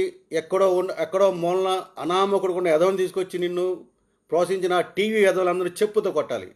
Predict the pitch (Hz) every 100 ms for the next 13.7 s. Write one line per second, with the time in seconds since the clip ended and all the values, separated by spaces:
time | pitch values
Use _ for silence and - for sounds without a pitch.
0 | - 135 165 190 190 185 - 175 175 -
1 | 175 180 160 165 175 165 160 175 165 160
2 | 143 156 165 165 170 151 143 160 143 156
3 | 143 135 - _ _ _ 139 156 156 -
4 | 165 165 202 165 180 208 214 208 185 185
5 | 160 156 147 117 147 170 185 190 196 240
6 | - _ _ _ _ 151 165 170 170 -
7 | _ _ _ 156 165 180 220 226 190 165
8 | 160 170 202 220 - 202 202 - 208 208
9 | 208 202 175 139 104 _ _ _ _ _
10 | 131 139 147 214 214 185 214 220 214 233
11 | 254 277 _ - 160 190 190 175 214 233
12 | 220 202 202 185 139 104 _ _ _ _
13 | 139 147 156 214 220 147